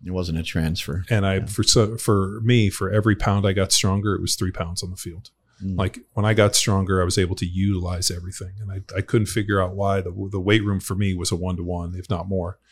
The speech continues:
Speaker 2: And for other people, it was detriment. Like, the, they got slower, or sorry, they got stronger, they got slower. I got stronger, I got faster, and I never could figure out why. And so really what I've spent the last twelve plus years with Power Athlete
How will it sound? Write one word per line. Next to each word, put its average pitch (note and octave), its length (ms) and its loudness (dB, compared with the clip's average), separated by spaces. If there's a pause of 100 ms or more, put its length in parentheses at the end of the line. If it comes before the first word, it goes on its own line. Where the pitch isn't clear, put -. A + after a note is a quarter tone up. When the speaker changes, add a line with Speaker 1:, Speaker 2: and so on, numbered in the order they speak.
(180)
Speaker 2:
And G2 120 0
for G#2 120 4
other G#2 140 6
people, F#2 340 0
it F2 40 -2
was F2 140 -2
detriment. F#2+ 500 -2
Like, F#2 160 -4
the, F2+ 160 -6 (100)
they F#2+ 120 0
got G2 220 4
slower, G#2 580 2
or G2 160 2
sorry, F#2 220 2
they F#2 120 -2
got F#2+ 160 -2
stronger, G2+ 300 4
they F#2 80 2
got F#2 160 0
slower. E2+ 380 -2 (500)
I A2 120 2
got G2+ 160 4
stronger, G2+ 420 6
I F#2 60 2
got F2 180 -4
faster, F2 540 -6 (120)
and G#2 80 -4
I F#2 60 -4
never G2+ 300 2
could - 180 -4
figure G2 400 0
out F2 160 -2
why. F#2+ 300 0 (220)
And F2+ 460 -2
so F#2 460 0 (260)
really G#2+ 320 6
what F#2 200 4
I've F2 120 2
spent F#2+ 220 4
the F#2 80 0
last F2 400 2
twelve F#2+ 240 6
plus F#2+ 240 2
years F#2+ 220 0
with - 80 -4
Power A2 280 6
Athlete F2+ 300 0